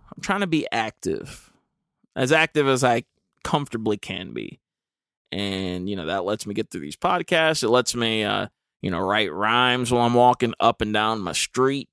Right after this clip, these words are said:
It's like seventeen hundred steps, uh, to the end and back. And so, you know, every hour if I hit the street, then, uh, I'm, I'm about good. But, um, oh, jeez.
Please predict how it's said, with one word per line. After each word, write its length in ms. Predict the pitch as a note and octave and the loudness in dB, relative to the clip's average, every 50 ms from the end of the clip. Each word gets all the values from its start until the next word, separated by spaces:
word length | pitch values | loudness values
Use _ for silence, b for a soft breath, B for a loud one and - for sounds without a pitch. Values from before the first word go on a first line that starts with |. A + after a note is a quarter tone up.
| - | -10
It's 200 | D#2 C2+ - - | -10 -8 -8 -8
like 280 | - F2 E2+ F2 _ - | -4 -4 -6 -6 _ -8
seventeen 680 | - - - A2 G#2+ A2+ A2 - - - A2+ A2+ A2+ A2+ | -6 -2 -2 -2 -2 -2 -6 -8 -6 -6 -4 -4 -4 -4
hundred 640 | G#2+ - A2+ A2+ G#2+ A2 A#2 A#2 A2+ A2 A#2 A#2 - _ _ | -4 -4 -4 -4 -4 -2 -2 -2 -2 -2 -4 -10 -16 _ _
steps, 840 | - - - - - A#2+ A#2+ A2+ G#2 - - - - - - - - - | -10 -8 -8 -4 -2 0 0 0 -2 -4 -6 -6 -6 -6 -8 -10 -8 -6
uh, 340 | - F#2+ F#2+ E2 F2 D#2+ C#2 - - | -4 -2 -2 -2 -2 -4 -4 -6 -6
to 100 | - A2 | -4 -4
the 160 | G2+ - - | -4 -4 -4
end 280 | G2+ A2 A2+ A#2+ A#2 | -2 -4 -2 -2 -2
and 140 | A2+ A2+ A2+ | -2 0 0
back. 480 | A2+ A2+ A#2 A#2 A2 - _ _ - _ _ _ _ _ _ _ _ _ _ _ _ - | 0 0 2 0 0 -2 _ _ -20 _ _ _ _ _ _ _ _ _ _ _ _ -8
And 120 | - B2 B2+ | -6 -6 -4
so, 300 | - - D3 D3 D3+ D#3 | 2 4 4 6 6 4
you 140 | E3 F#3 F3 | 4 2 0
know, 100 | D3 C3+ | 0 0
every 300 | B2+ C#3+ D#3+ F3 E3+ E3+ | 2 2 2 2 4 4
hour 360 | E3+ F3+ F#3+ F#3 E3+ D3+ D3 | 4 6 6 6 6 6 4
if 80 | C#3+ C3+ | 4 4
I 180 | C3+ B2+ A#2+ D#2+ | 4 4 2 0
hit 320 | D2 A2+ B2+ D#3+ - - | -2 0 2 2 2 2
the 80 | - B2+ | 0 -2
street, 440 | - - - F3 G3 F#3+ - - _ _ _ _ _ _ _ _ _ _ _ _ - | -2 0 0 0 0 0 -2 -6 _ _ _ _ _ _ _ _ _ _ _ _ -4
then, 260 | - A#2+ A#2+ B2 B2 | -2 0 0 2 2
uh, 440 | B2 A#2+ A#2+ A#2+ A#2 A#2 A2 G#2 E2+ - | 2 2 2 4 2 2 2 0 -2 -2
I'm, 320 | - A2 C3+ E3+ D#3+ - - - - | -4 -4 -4 -4 -6 -10 -8 -4 -2
I'm 120 | C3 E3 G3 | -2 0 2
about 280 | F#3+ F3 D#3 C3+ - | 4 4 4 2 0
good. 380 | - - - - G2+ - - G2 A#2 b b b b b _ _ _ _ _ _ _ _ _ | 0 2 2 2 0 -4 -10 -16 -16 b b b b b _ _ _ _ _ _ _ _ _
But, 300 | G2+ G#2+ A#2+ B2+ B2+ C3 | -6 0 2 2 2 4
um, 580 | C3+ C#3+ C#3+ D3 C#3+ C#3+ C#3+ D3 D3 D3 D3 D3 _ _ _ _ _ _ _ _ _ _ _ _ _ _ - | 4 4 4 4 4 2 2 2 0 -2 -4 -6 _ _ _ _ _ _ _ _ _ _ _ _ _ _ -8
oh, 180 | - A#2 F#2+ F2 - | -8 -6 -6 -8 -10
jeez. 540 | - G2+ G2 F2+ F#2+ G2 F2+ - - - | -12 -10 -8 -8 -8 -8 -10 -12 -14 -16